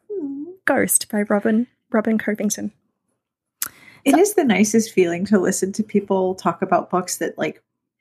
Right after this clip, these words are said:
Speaker 1: hit them in a very specific way. Like, it's the nicest thing to listen to. So thank you.
Speaker 2: Yeah, you're welcome.
Speaker 3: So I just finished, as I mentioned, No Limits by Ellie Marney. And previous to that, I had, um, just finished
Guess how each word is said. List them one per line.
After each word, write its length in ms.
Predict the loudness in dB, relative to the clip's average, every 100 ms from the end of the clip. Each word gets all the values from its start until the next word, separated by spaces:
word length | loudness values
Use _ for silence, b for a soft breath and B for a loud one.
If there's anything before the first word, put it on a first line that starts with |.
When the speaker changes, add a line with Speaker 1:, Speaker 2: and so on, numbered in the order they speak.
| _ _
Speaker 1:
hit 260 | _ 0 2
them 140 | 4
in 60 | 4
a 80 | 4
very 200 | 2 2
specific 560 | 0 -2 -2 -2 -4
way. 480 | 0 2 2 2 0 _ _ 0
Like, 160 | 2
it's 180 | 2 2
the 100 | 2
nicest 580 | 2 4 4 4 0 0
thing 260 | -2 -2 -2
to 100 | -6
listen 360 | -6 -6 -10 -10
to. 280 | -10 -10 -6
So 120 | -6
thank 300 | 0 2 2
you. 260 | -2 -4 -4 -4
Speaker 2:
Yeah, 180 | -4 -2
you're 140 | 2 4
welcome. 420 | 2 -4 -10 -10 _ -20 -20 _ _ B B B B
Speaker 3:
So 160 | -10 0
I 160 | 2 2
just 200 | 0 4
finished, 420 | 6 6 4 -4 -6 0
as 140 | 4
I 100 | 6
mentioned, 440 | 4 4 2 4 4
No 140 | 4
Limits 320 | 4 2 -2
by 200 | -4 -4 -2
Ellie 200 | 0 0
Marney. 440 | 0 -4 -4 -2 0
And 100 | 2
previous 280 | 4 2 2
to 120 | 2
that, 220 | 4 2 2
I 180 | 2 2
had, 500 | 2 0 0 -2 -6 _ -2
um, 520 | 0 0 -2 -4 -8 _ b b b _
just 540 | -2 0 0 -4 -8 -12 -16
finished 760 | 0 2 4 2 -2 -6 -10